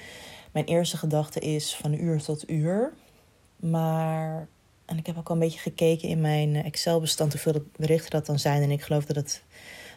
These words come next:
om twaalf uur begint het. En ik geloof dat je dan om het, eh, tussen twaalf en één bijvoorbeeld, zie je,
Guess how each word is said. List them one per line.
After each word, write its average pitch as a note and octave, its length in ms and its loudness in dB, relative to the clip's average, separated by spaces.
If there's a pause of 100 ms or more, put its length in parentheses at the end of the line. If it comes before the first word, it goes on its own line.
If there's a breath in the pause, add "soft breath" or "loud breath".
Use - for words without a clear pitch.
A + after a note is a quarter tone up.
(240 loud breath)
om E3 120 2
twaalf E3 320 4
uur E3+ 80 2
begint D#3+ 340 4
het. D3 280 2
En D#3 160 2
ik D3+ 100 0
geloof D3+ 340 2
dat D#3 220 0
je D#3 80 -2
dan C#3 480 0 (560)
om C#3 640 -2 (800)
het, D3 420 -4 (100)
eh, D#3 120 0
tussen D3 320 -4
twaalf D#3 360 0
en D3+ 120 -2
één D#3+ 280 4
bijvoorbeeld, C#3 880 -2 (1200 loud breath)
zie - 300 2
je, D3 260 2